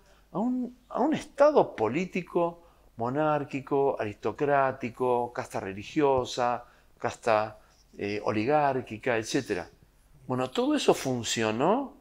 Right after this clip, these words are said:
en mi opinión, ¿eh? Y de vuelta no lo sé, pero no tengo datos, pero funcionó como para que la frontera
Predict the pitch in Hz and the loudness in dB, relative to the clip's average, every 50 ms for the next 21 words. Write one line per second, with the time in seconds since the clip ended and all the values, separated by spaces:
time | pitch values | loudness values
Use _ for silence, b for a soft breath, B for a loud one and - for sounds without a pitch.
0 | _ - - - - _ _ _ _ _ _ _ _ - 90 90 95 92 92 98 | _ -20 -20 -20 -20 _ _ _ _ _ _ _ _ -12 -10 -8 -8 -6 -4 -2
1 | 107 120 113 98 92 95 110 123 131 131 - - - 82 87 85 85 101 120 113 | 0 0 0 0 0 0 0 -2 -2 -4 -6 -10 -10 -8 -6 -4 0 2 2 2
2 | 98 - 95 98 104 101 104 104 - - 175 139 92 - - - _ - 85 85 | 2 0 -2 -2 -2 -2 -2 -2 0 2 2 2 0 -2 -8 -12 _ -8 -6 -4
3 | 95 95 98 110 107 113 107 107 117 139 156 135 - - 82 85 - - 104 95 | -4 -4 -4 -4 -4 -2 0 2 6 6 8 6 6 2 -4 -8 -8 -6 -6 -6
4 | 98 - - 120 123 120 110 - - 151 165 190 220 208 185 160 139 131 - 120 | -6 -6 -4 -4 -4 -4 -4 -4 -4 -2 0 0 0 0 0 0 -2 0 0 0
5 | 120 120 120 - - 127 127 - - - b b b b b b b b b _ | 0 0 -2 -6 -8 -10 -10 -10 -10 -14 b b b b b b b b b _
6 | 117 120 131 127 - - 143 135 139 139 139 135 160 131 104 95 90 87 - | 0 2 2 2 4 2 2 2 2 2 2 4 4 4 6 4 2 0 -2